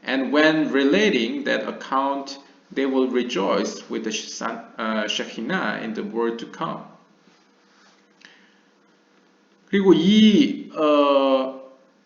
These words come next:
하나님께서 이스라엘 백성을 이집트에서 구해내셨다는 이 이야기는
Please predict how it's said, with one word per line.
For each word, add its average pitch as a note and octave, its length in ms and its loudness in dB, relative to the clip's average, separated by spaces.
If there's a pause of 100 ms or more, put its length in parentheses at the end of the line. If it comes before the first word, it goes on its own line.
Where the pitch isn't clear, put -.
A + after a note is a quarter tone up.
(360)
하나님께서 G#3 1040 0
이스라엘 E3 440 0
백성을 E3+ 500 -2
이집트에서 D3 540 -6
구해내셨다는 C#3+ 1000 -4
이 D3+ 120 -8 (180)
이야기는 C3+ 800 -2